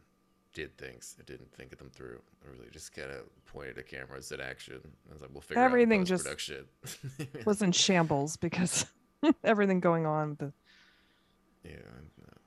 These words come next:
Speaker 2: she
Speaker 1: It's
Speaker 2: just,
Speaker 1: not happening,
Speaker 2: she
Speaker 1: but
Speaker 2: ruined it. Is it, is it the mom who was like, "You're a kicker girl"?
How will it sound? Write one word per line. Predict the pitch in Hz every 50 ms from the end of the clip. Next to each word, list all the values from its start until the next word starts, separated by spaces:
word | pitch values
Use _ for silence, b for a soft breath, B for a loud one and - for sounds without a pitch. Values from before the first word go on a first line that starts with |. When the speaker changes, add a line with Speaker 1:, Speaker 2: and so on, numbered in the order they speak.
| _ _ _ _ - - -
Speaker 2:
she | - - 127 117
Speaker 1:
It's | - -
Speaker 2:
just, | 156 - - - - - _ _ _
Speaker 1:
not | -
happening, | - - _ _ _ _ _ -
Speaker 2:
she | - - - -
Speaker 1:
but | - -
Speaker 2:
ruined | 65 64 - - - -
it. | - - -
Is | 220 214 214
it, | 254 254 247 - _ _ _ _ _ _ -
is | 220 208 254
it | 254 -
the | - 226
mom | 214 208 208 214 233 233 226
who | 226 233
was | 220 208 208
like, | 202 196 196 -
"You're | 190 185 185
a | 180
kicker | - - 202 202 - 208 208
girl"? | 202 - - 185 226